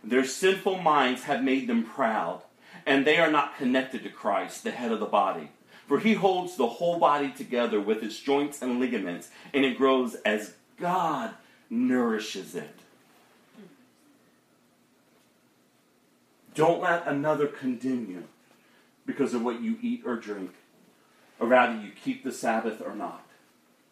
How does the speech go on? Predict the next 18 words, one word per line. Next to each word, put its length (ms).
Don't 320
make 240
it 100
about 360
all 280
these 240
rules 680
and 200
laws 680
and 160
do's 760
and 160
don'ts, 640
trying 520
to, 220
in 220
your 280
own 640